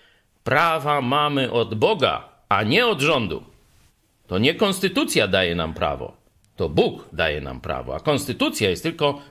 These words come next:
zapisaniem tego prawa”. Nie? W Polsce,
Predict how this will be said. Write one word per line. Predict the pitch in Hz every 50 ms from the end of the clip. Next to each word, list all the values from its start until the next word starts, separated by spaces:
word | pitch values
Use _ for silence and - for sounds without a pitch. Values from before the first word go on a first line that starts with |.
| _ -
zapisaniem | 107 117 160 - 180 175 - 175 202 202 175 143 110 92 78 67 - - _ _ _ _ _ _ 98
tego | - 123 104 92 95 95 87 - - - _
prawa”. | - 110 92 71 64 - 53 - _ _ _ _ _ _ _ _ _ _ _ _
Nie? | - - - _ _ _ _ _ _ _ _ _ _ _ _ _
W | _ _
Polsce, | - 101 120 143 - - 175 170